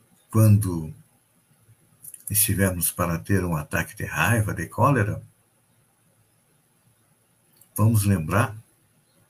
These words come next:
algo extremamente importante. É que o homem irado não tem domínio sobre si.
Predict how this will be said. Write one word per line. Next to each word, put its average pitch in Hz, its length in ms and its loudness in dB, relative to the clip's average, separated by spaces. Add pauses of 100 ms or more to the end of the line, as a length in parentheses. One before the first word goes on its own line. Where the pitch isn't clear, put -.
(480)
algo 107 280 -2
extremamente 120 840 0
importante. 92 840 -6 (960)
É 143 80 -2
que 196 160 0
o 175 100 4
homem 110 300 6
irado 110 480 4 (840)
não 151 300 4
tem 175 260 0
domínio 151 360 4
sobre 139 320 -2
si. 90 340 -4